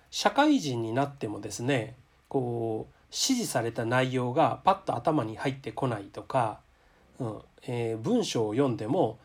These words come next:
その文章が言わんとしてることをスッとこう、ね、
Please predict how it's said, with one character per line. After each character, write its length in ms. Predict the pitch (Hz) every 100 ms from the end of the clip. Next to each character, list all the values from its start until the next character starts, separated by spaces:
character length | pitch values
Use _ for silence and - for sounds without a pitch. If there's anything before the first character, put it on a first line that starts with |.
| - -
そ 140 | 214
の 120 | 208
文 240 | 185 214 175
章 200 | 147 117
が 100 | 117
言 140 | 135
わ 120 | 185
ん 100 | 214
と 80 | 156
し 80 | 135
て 100 | 160
る 100 | 143
こ 120 | 147
と 140 | 143 139
を 260 | 131 - -
ス 180 | -
ッ 20 | 220
と 220 | - 117
こ 440 | - 110 117 - - _
う、 40 |
ね、 160 | 175